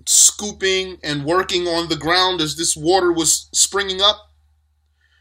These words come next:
so that the water settled into a pool. And Jibreel said to her, alayhi salatu wassalam, "Fear not, surely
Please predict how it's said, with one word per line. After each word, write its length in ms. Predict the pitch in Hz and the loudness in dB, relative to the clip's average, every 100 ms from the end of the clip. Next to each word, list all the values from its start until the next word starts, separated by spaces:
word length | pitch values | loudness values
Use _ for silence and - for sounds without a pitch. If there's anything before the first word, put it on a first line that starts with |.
| _ - | _ -4
so 540 | - - 180 190 202 | 2 4 6 4 4
that 220 | 180 180 | 4 2
the 120 | 160 160 | 0 -2
water 400 | 165 208 214 202 | -2 0 0 2
settled 540 | - - 208 196 190 | 4 4 4 2 0
into 320 | 185 160 190 | -4 -4 -4
a 60 | 151 | -4
pool. 560 | - - 220 143 101 - _ _ _ _ _ _ _ _ _ _ _ - | -6 -10 -6 -6 -8 -18 _ _ _ _ _ _ _ _ _ _ _ -8
And 120 | 156 | -6
Jibreel 460 | 143 165 160 202 190 | -2 -2 0 0 2
said 240 | - 170 170 | 6 4 4
to 100 | 165 | 0
her, 400 | 175 175 175 170 _ | 2 4 2 -2 _
alayhi 340 | 139 156 165 156 | -2 0 2 0
salatu 540 | - - 151 156 156 | -2 -2 0 2 0
wassalam, 1000 | 165 151 - 147 156 160 160 160 156 147 - - | -4 -2 0 0 0 2 0 0 -4 -10 -20 -20
"Fear 440 | - - - 233 247 | -14 -10 0 2 4
not, 680 | 233 202 139 - - - 233 220 | 4 4 0 -4 -6 -6 -10 -8
surely 960 | - - 190 196 196 196 190 196 196 | -4 -2 0 0 0 0 0 0 -4